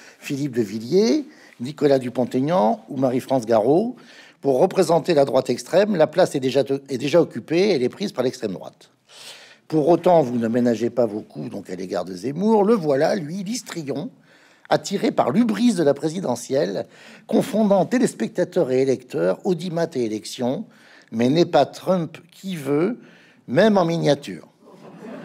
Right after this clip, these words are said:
C'est pas beau, les, quand même, les, les attaques sur le,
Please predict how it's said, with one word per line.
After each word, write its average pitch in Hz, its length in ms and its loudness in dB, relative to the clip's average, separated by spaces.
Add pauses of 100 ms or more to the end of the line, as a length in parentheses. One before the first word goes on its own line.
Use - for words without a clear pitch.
(600)
C'est - 180 -2
pas 143 120 4
beau, 143 140 4
les, 110 260 0 (340)
quand 117 100 -4
même, 123 180 2
les, 107 140 -2
les 110 220 -4
attaques 117 600 -2
sur - 260 -12
le, 98 120 -12